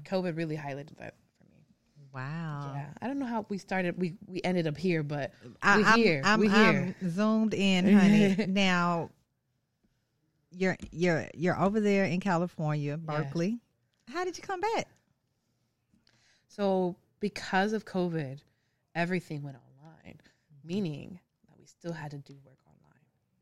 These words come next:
Speaker 1: And so I was already doing some work with the library here, the univer-,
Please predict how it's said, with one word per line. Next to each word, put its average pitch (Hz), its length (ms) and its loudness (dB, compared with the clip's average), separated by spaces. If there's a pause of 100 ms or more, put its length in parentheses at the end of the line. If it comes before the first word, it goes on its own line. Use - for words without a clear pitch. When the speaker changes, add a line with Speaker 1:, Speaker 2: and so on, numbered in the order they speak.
Speaker 1:
And 160 160 -10
so 147 420 -10
I 160 100 -8
was 170 180 -6
already 254 280 -4
doing 208 220 -6
some 160 220 -14
work 156 200 -18
with 156 140 -20 (140)
the 147 80 -20 (240)
library 143 680 -12 (300)
here, 156 280 -20
the 143 80 -20
univer-, 143 320 -16